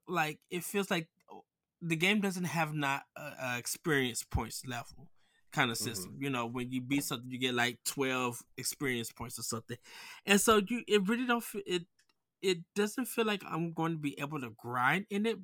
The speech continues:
Speaker 1: even though I want to, so I can get powerful and everything. It just feels very weird on how this game was designed, and I think it's the grinding aspect that is not in the game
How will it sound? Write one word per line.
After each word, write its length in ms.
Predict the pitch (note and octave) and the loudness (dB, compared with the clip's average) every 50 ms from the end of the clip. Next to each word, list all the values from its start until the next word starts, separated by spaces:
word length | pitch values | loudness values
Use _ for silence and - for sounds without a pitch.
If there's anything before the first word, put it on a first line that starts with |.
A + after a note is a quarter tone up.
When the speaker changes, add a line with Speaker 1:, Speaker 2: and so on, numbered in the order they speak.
| - - | -10 -8
Speaker 1:
even 260 | D#3+ D3+ D3 D#3 D3+ | -8 -6 -4 -2 -2
though 140 | C#3+ C#3+ C3+ | -2 -2 0
I 160 | C#3 C3 B2 A#2 G#2+ G#2 | 0 0 0 -2 -4 -8
want 260 | G#2+ A2 C3 D#3+ F3+ - - | -6 -4 -4 -6 -6 -8 -8
to, 140 | - A#3 A3+ | -8 -8 -8
so 140 | - - F3 | -6 -6 -6
I 40 | D3+ | -6
can 160 | C#3+ C#3+ C#3 | -6 -6 -4
get 220 | C3+ B2 A2 - | -6 -6 -6 -6
powerful 560 | - - B2 B2+ D3 E3 - - G3 G3 G#3+ | -8 -4 0 0 0 0 -2 -6 -6 -6 -4
and 120 | G#3 G3+ G3+ | -2 -2 0
everything. 440 | G3+ G3+ G3+ - - G#3 G3 G#3 G#3 - - - - - - - - | 0 -2 -4 -4 -4 -2 -2 -2 -4 -6 -16 -20 -18 -18 -8 -2 0
It 80 | G3+ - | 2 4
just 220 | C4 B3+ B3+ - | 4 2 2 -2
feels 260 | - C4+ C4 C4 A#3 | -2 0 0 2 2
very 460 | G3 D3+ C#3 C#3+ F3 F#3+ A3 A#3+ A#3 | 0 -4 0 0 2 2 2 0 -2
weird 480 | G#3 D#3+ B2+ A#2+ B2+ D3+ E3+ F3 F3 D#3 | -2 -4 -6 -4 -2 -2 0 0 -2 -2
on 240 | - C#3 C#3 C3+ - | -2 -2 -2 -2 -2
how 240 | - C3 B2+ B2+ A#2 | -2 -2 -2 -2 -4
this 240 | - B2 A#2+ - | -6 -10 -12 -12
game 360 | - - A#2 A#2 A#2 A2+ A2 A2+ | -8 -8 -6 -6 -6 -6 -8 -10
was 160 | A2+ A2 - | -10 -12 -14
designed, 440 | - A2 A2 A2 - A#2 A2+ G#2 A2+ | -12 -14 -12 -4 -2 0 0 0 0
and 100 | C3 C#3 | 0 0
I 100 | D3+ D#3 - | 0 0 0
think 160 | - A3+ A3+ | -4 -2 -2
it's 120 | - A3 - - | -2 -6 -4 -2
the 200 | F#3+ D#3 B2 A#2 - | -4 -4 -4 -6 -10
grinding 460 | - B2+ B2+ C#3+ D#3 D#3+ D#3 C#3+ C#3 - _ | -4 0 2 2 2 0 -2 -6 -8 -6 _
aspect 500 | B2 A#2+ B2 A#2+ - - - A#2 A2+ A2+ - _ _ _ - - - - _ _ | -2 -2 -2 -4 -8 -10 -8 -10 -10 -10 -14 _ _ _ -20 -20 -20 -20 _ _
that 240 | B2 C#3 C#3 C3+ B2+ | 2 4 4 4 4
is 240 | A#2+ B2+ B2+ - - - | 0 -4 -4 -6 -6 -6
not 300 | C#3 C3+ C3 C3 C#3 - _ _ | -2 0 0 0 -2 -4 _ _
in 220 | - C#3 C#3+ D3+ D#3+ | -6 -4 -4 -2 -2
the 100 | F3+ F3+ | -4 -4
game 480 | F3 F3+ G3+ G#3 G#3+ A3 A3+ A#3+ B3 | 0 0 0 2 2 2 2 0 0